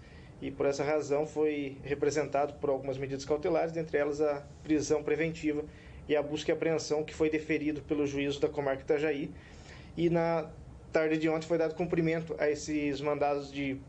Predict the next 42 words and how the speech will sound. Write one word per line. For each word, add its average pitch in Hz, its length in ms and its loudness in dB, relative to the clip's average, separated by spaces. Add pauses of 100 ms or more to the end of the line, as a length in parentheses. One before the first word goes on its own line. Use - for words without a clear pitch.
(100)
tanto 147 220 0
de 135 100 -8
prisão 151 460 4
quanto 156 320 -2
de 156 100 0
busca 147 300 -2
e 156 40 4
apreensão 151 580 0 (440)
no 160 80 0
estado 156 280 2
de 151 80 -2
Goiás, 131 400 2
resultando 139 560 -2
na, 135 320 -2 (360)
na 151 60 -2
condução 151 420 0
dessa 147 220 0
pessoa 151 360 2
pra 151 120 0
delegacia. 165 680 -2 (560)
E 196 160 0 (160)
agora 175 320 2
a 175 60 -2
continuidade 170 640 0
da 165 80 2
investigação, 156 760 0 (440)
eh, 151 120 4
busca 147 600 0
identificar 156 520 2
os 156 80 2
demais 147 280 2
envolvidos. 160 400 0
Sabemos 156 420 2
que - 80 -2
ele 147 120 0
integra 143 460 0 (440)
uma 139 340 2
organização 139 480 0
criminosa 156 540 2
responsável 156 720 0
pela 147 160 0
subtração 143 640 0